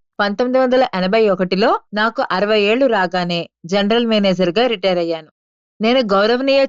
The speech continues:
చైర్మన్‌గా కొనసాగినా కూడా నా జీతం మాత్రం ఆగిపోతుంది. అప్పుడు జీతం లేకుండా ఎలా బతుకుతున్నావని జనం నన్ను అడిగేవారు. దానికి నేను కాస్త హాస్యంగా,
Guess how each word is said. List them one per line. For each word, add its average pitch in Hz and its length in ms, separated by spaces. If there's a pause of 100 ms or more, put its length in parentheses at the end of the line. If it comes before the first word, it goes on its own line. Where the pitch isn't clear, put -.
చైర్మన్‌గా 226 440
కొనసాగినా 214 640
కూడా 190 360 (180)
నా 240 140
జీతం 208 400
మాత్రం 208 400
ఆగిపోతుంది. 185 680 (320)
అప్పుడు 220 280
జీతం 226 440
లేకుండా 254 500
ఎలా 190 200
బతుకుతున్నావని 220 880 (120)
జనం 196 360
నన్ను 240 200
అడిగేవారు. 175 520 (500)
దానికి 233 340
నేను 254 220
కాస్త 240 280
హాస్యంగా, 202 840